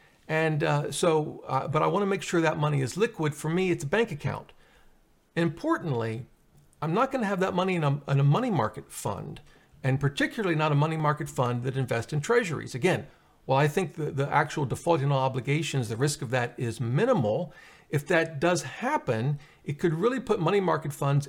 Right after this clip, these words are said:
in a bad place, particularly those that invest in treasuries. So I wanna have my money in an F D I C insured bank account to cover s-, a, a, a few months, and I normally have that anyway, but I'm making, you know, double sure and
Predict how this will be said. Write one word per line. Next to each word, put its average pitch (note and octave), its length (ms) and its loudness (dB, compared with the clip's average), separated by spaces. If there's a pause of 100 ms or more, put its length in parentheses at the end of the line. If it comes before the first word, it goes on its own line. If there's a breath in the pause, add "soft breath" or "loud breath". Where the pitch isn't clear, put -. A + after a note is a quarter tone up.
in C3 120 -2
a B2+ 60 -2
bad A#2+ 360 -2
place, F3 260 0
particularly G3+ 680 -2
those B2 640 0 (400 soft breath)
that C#3 160 -2
invest C#3 400 2
in A#2 140 -2
treasuries. D3+ 680 0 (300 soft breath)
So - 120 -4
I C#3+ 40 6
wanna D#3 160 4
have D#3 140 4
my D3 100 4
money D3+ 400 2
in C3+ 100 -4
an A#2 200 -4
F E3 180 0
D D3+ 160 -2
I C#3+ 60 4
C C#3+ 280 -2
insured B2 380 -4
bank F3+ 220 -2
account F3 420 -2 (320 loud breath)
to D3+ 60 -4
cover C#3+ 300 2
s-, - 120 -6
a, - 140 -2
a, C3 320 0
a C3 140 -2
few D3 200 0
months, F#3 440 2 (300 soft breath)
and G#3+ 100 0
I A3 100 4
normally G3 260 2
have D#3+ 180 4
that D3 140 4
anyway, A#2+ 560 0 (380 soft breath)
but D3+ 260 2
I'm D#3 160 0
making, F3 420 0
you G3 60 0
know, F3+ 160 2
double F3 300 4
sure F3+ 400 4
and A#2 180 -6